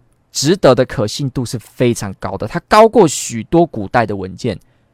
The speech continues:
甚至它，它就是古代文件中最高历史性的，因为它有太多抄本了，上万个抄本，而且年代很近。OK，而且呢，呃，今天的考古出土好多座的出土呢，都去为圣经历史性呢去做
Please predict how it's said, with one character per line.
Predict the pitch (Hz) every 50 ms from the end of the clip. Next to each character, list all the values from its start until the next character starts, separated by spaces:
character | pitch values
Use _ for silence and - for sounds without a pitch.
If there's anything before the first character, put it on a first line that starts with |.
| _ _ _ _ _ _ _ _ _ _ _ _ _ _
甚 | - - 185 170
至 | 160 165
它， | - 160 156 160 - _
它 | - 139
就 | 165 170
是 | 165 147 156
古 | - 120
代 | 120 135
文 | 127 120 123
件 | 123
中 | 113 127 123 117 -
最 | - 190 143 - _
高 | - 117 113 113
历 | 120 117
史 | 107 - 92
性 | 101 - - 107
的， | 101
因 | 87 139
为 | 139
它 | - 139
有 | 143 113 107 - _
太 | - - 226 190
多 | 143 - 139 127
抄 | 110 - - 123 113
本 | - - 104 92
了， | 78 90
上 | - - 214 175 151
万 | 156 156 135
个 | 110 104
抄 | - - 123 107
本， | 98 - 92 76 67 - _ _ _ _
而 | - 143
且 | 131 139
年 | 127 123 120
代 | 123 - 143 131
很 | - 139 73 64 -
近。 | - 135 120 87 - - _ _ _ _ _ _ _ _ _ _
OK， | 120 - - 117 90 - - _ _ _ - - - - - _ _ -
而 | - 160
且 | 151 156 147
呢， | 139 139 139 135 135 -
呃， | - 127 120 113
今 | - - 165
天 | 185 185
的 | 165 135
考 | - - 131 123
古 | - - 123 117
出 | - - 151 147
土 | - - 131 113
好 | 104 - - - 110 98 76 62 73 - _ _ _ _
多 | - 220 240 262 294 269 214
座 | - - 220 208 180 143
的 | - 123 120
出 | - - - 147 143
土 | 131 - 117 107 101
呢， | 98 98 98 -
都 | _ 143 135 127
去 | - - 139
为 | 131 131 120
圣 | 113 - 151 135 127
经 | - - 123 123 127
历 | 151 143
史 | 117 - 107
性 | 104 - - 127 117
呢 | 110 107 104
去 | - 123 113
做 | - 131 113 101